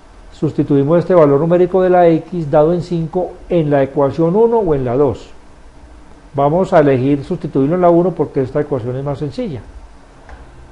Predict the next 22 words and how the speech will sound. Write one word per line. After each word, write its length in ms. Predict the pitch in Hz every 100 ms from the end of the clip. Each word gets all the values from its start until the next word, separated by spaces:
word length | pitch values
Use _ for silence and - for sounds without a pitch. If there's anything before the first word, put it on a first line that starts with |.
| - - -
Comenzamos 520 | 170 160 139 147 185
a 40 | 196
escribir 360 | - 160 151
entonces 380 | 165 170 190 185
esta 180 | 185 190
ecuación 380 | 180 147 151 196
uno 280 | 190 214 220 - - - - -
y 80 | 156
cuando 320 | 165 151 143
encontremos 580 | 131 147 139 139 143 190
la 180 | 202 185
X 280 | - 196 170
la 140 | 147
cambiamos 520 | 147 139 139 139 156
por 280 | - 156 135
su 160 | 131 131
valor 240 | 131 127
numérico 520 | 139 156 156 165 151
que 300 | - 127 120
es 60 | 117
setenta 440 | 139 139 123 110
mil. 200 | 123 208